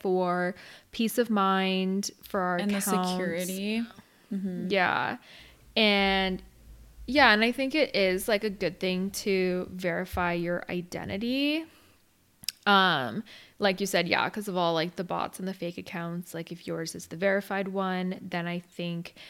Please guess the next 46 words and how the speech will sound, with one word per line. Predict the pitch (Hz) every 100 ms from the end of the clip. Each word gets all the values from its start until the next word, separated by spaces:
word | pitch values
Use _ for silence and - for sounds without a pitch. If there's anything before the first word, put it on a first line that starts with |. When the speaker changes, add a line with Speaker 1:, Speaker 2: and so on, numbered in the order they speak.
| - - - -
Speaker 1:
it's | 208 -
better | 196 180 185
for | 196
your | 180
profile. | 180 - 175 - 175 185 196
So | - - 185 180 175 170 165 - _
things | - - 170 170 175
that | -
you | 180
don't | 165 160
want | 160 180
happening | 180 214 214
to |
your | 220
profile | 240 262 247 254
don't | 247 214
happen. | 202 170 - 240 277 302 330 349 339 - 208
Um, | 214 190 - 160 190
Speaker 2:
Mm-hmm. | 277 214 190
Speaker 1:
<laughs> | - - _
we | 226 233
don't | 196
like | 185
to | 202
talk | 196 196
about | - 190
it, | 262 294 -
Speaker 2:
<laughs> | - -
I | 247 285
know. | 226 208 202 196 196 254
Speaker 1:
but | - - - -
just | - 233 233 -
to, | 262
like, | 233 240 240 240
protect | 262 214 202 180 -
yourselves. | 240 233 - 240 220 226 220 214 - _ _ - - - _
I | 226
don't | 233
know. | 208 170
I | - 220
definitely | 220 233 320
think | 339
it's | 330 -
worth | 196 202
it. | 208 -
I, | 247 220